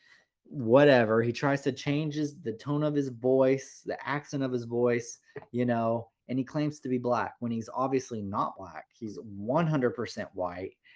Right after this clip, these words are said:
You know, how is that not racist? He's transracial. He claims to be transracial. Isn't that the weirdest thing?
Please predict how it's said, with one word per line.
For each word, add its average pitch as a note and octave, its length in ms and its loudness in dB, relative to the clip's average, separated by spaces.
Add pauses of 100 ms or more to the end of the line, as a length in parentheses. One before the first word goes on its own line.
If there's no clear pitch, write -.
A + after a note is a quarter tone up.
(120)
You A#2 160 -2
know, A2 260 0
how D#3+ 400 0 (140)
is B2+ 180 0
that B2 280 0
not A2+ 220 -2
racist? A2 480 -2
He's - 240 -6
transracial. A2+ 800 -4
He A#2 80 -12
claims C3 400 -6
to A2 100 -10
be A2 120 -4
transracial. G2+ 720 -6
Isn't B2+ 180 -8
that C3+ 160 -4
the A#2 60 0
weirdest A2 440 0
thing? G#2+ 320 -8